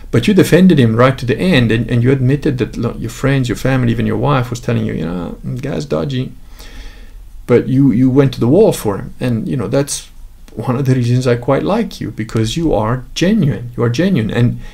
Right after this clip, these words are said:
I think you struggle to realize how difficult, not difficult, how, how evil, how scummy the average human being is. I think you struggle with that. You, it, it, it, it hurts you.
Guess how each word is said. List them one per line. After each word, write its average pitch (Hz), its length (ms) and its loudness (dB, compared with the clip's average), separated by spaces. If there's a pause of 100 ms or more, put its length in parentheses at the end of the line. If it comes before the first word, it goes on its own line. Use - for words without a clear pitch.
(120)
I 165 120 4
think 190 280 0
you 135 60 2
struggle 143 680 0 (360)
to 120 120 0
realize 104 680 -2 (140)
how - 340 -6 (120)
difficult, - 760 -2 (580)
not 147 380 -4
difficult, 113 400 -2
how, 113 460 0
how 113 220 -4
evil, 127 420 0 (600)
how 110 600 0
scummy 135 720 0 (140)
the 123 80 -4
average 113 420 -4
human 117 320 -2
being 117 280 -2
is. 185 320 -4 (400)
I - 80 -4
think - 200 0
you 131 60 0
struggle 147 460 0
with 117 140 -2
that. - 360 -12
You, 120 160 -4
it, 117 280 -4
it, 120 280 -6
it, - 240 -8
it - 240 -8
hurts 156 360 -2
you. - 160 -4